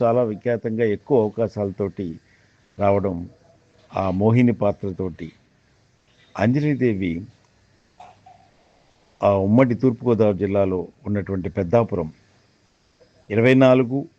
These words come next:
ఆగస్టు పంతొమ్మిది ఇరవై ఏడున జన్మించి, ముందు రంగస్థలంపై ఎన్నో నాటకాలు వేసినటువంటిది. ఆమె యంగ్ మెన్స్ హ్యాపీ క్లబ్ కాకినాడలో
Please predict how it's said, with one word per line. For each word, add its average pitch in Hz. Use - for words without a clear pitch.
ఆగస్టు 110
పంతొమ్మిది 104
ఇరవై 107
ఏడున 110
జన్మించి, 92
ముందు 151
రంగస్థలంపై 127
ఎన్నో 117
నాటకాలు 101
వేసినటువంటిది. 90
ఆమె 110
యంగ్ 127
మెన్స్ 147
హ్యాపీ 123
క్లబ్ 92
కాకినాడలో 110